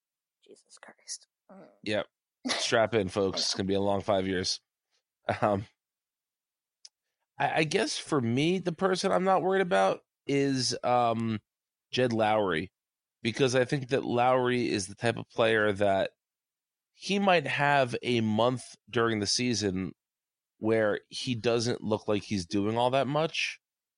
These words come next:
Speaker 2: but he's so consistent and he's so versatile that I think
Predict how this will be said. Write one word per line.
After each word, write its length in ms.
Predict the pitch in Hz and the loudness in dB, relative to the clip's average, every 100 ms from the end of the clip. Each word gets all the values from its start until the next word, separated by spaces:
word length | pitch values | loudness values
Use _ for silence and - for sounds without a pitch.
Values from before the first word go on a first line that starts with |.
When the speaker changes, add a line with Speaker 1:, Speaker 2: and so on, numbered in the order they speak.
| _ _ | _ _
Speaker 2:
but 120 | - 110 | -4 -2
he's 280 | 123 110 | -2 0
so 260 | - - 135 | 0 0 0
consistent 800 | - 131 - - 113 - 139 127 - _ | -2 -6 -2 0 -2 -2 -2 -2 -8 _
and 220 | - 107 104 | -4 -2 -2
he's 260 | 110 98 | -2 -2
so 360 | - - 107 110 | -2 0 0 0
versatile 720 | 95 98 107 - 120 123 127 _ _ _ _ | 0 -2 0 0 0 0 -4 _ _ _ _
that 140 | 104 110 | 0 0
I 100 | 110 | 0
think 440 | - 117 107 - | 0 -2 -4 -10